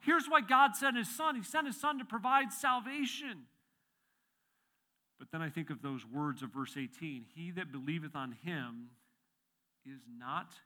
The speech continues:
condemned, but he that believeth not is condemned already, because he hath not believed in the name of the only begotten Son of God."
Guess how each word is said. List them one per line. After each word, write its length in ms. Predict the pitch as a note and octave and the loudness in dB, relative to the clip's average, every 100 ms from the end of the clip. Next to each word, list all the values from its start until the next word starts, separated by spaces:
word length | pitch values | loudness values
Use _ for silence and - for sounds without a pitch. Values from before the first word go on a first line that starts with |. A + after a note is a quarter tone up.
| _ _ | _ _
condemned, 800 | - C#3+ D3 E3 G#2+ G#2 A2+ _ _ _ _ _ _ _ _ _ _ _ _ _ _ _ _ _ _ | -20 -10 -8 -8 -12 -20 _ _ _ _ _ _ _ _ _ _ _ _ _ _ _ _ _ _ _
but 480 | - A3 A2+ A#2+ D#3+ - - | -4 -2 0 -4 -6 -16 -16
he 100 | F3 | -10
that 240 | F3+ D#3+ | -8 -8
believeth 480 | C#3+ C#3 D3 C3+ A#2+ | -8 -6 -6 -6 -8
not 420 | D3 D#3+ B2 B2+ D#3+ | -6 -2 -2 -4 -12
is 200 | C#3 - | -14 -14
condemned 640 | - C3 A#2+ D3 D#3 D3 | -16 -16 -8 -6 -6 -10
already, 1080 | - C#3 C3 A#2+ A2+ E3 G3 B2+ G#2+ A2 B2+ _ _ _ _ _ | -12 -8 -8 -10 -10 -8 -6 -8 -12 -16 -20 _ _ _ _ _
because 280 | D3 D3+ | -10 -10
he 120 | D3+ C3 | -10 -16
hath 460 | - D#3 F3+ E3+ | -6 -4 -2 -4
not 320 | D#3 D#3 D#3 | -4 -4 -4
believed 580 | C#3 C3 C3 F3+ C3 A2+ | -10 -12 -10 -10 -12 -14
in 120 | C#3 | -14
the 60 | A#2+ | -12
name 300 | B2 C3 B2+ | -12 -12 -12
of 80 | A2 | -16
the 80 | A#2 | -18
only 180 | A2+ | -16
begotten 380 | A2+ A2 A2 A2+ | -18 -16 -18 -18
Son 240 | A2 A#2 G#2+ | -20 -20 -20
of 140 | G2+ | _
God." 180 | - | -20